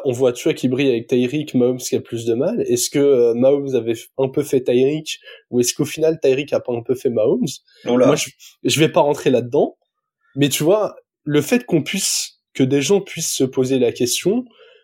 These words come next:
Speaker 1: te fait dire que quand même, avoir un receveur, on en reparlera <laughs> plus tard de Tyreek Hill, qui est impossible à marquer, forcément, ça aide un quarterback.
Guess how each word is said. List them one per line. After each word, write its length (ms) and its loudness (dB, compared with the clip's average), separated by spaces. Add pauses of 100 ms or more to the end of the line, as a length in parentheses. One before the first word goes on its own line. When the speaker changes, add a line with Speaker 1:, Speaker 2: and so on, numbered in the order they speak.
(160)
Speaker 1:
te 100 0
fait 160 2
dire 240 -2
que 80 0
quand 220 0
même, 360 -2 (540)
avoir 320 0
un 100 2
receveur, 760 0
on 140 -2
en 180 0
reparlera 480 -6 (100)
<laughs> 60 -20
plus 200 -8
tard 180 2
de 80 0
Tyreek 420 -2
Hill, 200 -2 (340)
qui 80 0
est 180 -2 (220)
impossible 540 0
à 40 2
marquer, 440 0 (680)
forcément, 640 0
ça 160 0
aide 100 0
un 80 2
quarterback. 540 -2